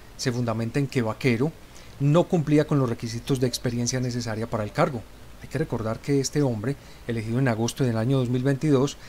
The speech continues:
no contaba con los quince años de experiencia profesional requerido.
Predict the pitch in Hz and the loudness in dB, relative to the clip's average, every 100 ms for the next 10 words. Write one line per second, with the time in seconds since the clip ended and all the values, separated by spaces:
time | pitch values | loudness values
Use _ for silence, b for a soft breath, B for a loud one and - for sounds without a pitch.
0 | B - 165 185 160 151 151 139 123 - | B -4 -2 0 2 2 2 0 -2 -4
1 | - 196 196 165 165 147 139 143 131 127 | -2 0 2 2 0 2 2 2 2 0
2 | - 135 127 123 135 139 120 120 110 110 | 0 0 2 0 -2 -4 -4 -4 -4 -2
3 | 123 123 151 151 127 | -2 2 4 6 4